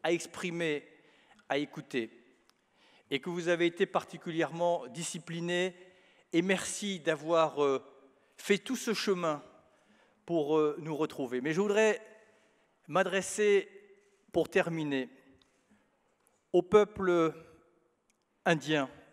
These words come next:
d'Amazonie, au peuple du Sahel,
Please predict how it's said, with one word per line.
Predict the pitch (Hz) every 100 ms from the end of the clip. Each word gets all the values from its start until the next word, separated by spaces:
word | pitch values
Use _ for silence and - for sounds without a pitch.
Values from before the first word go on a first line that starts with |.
| _
d'Amazonie, | 127 156 160 147 151 143 131 - - - _ _ _ _ _ - _ - - _ -
au | 180
peuple | 220 214 208
du | 170
Sahel, | 175 - 175 165 143 127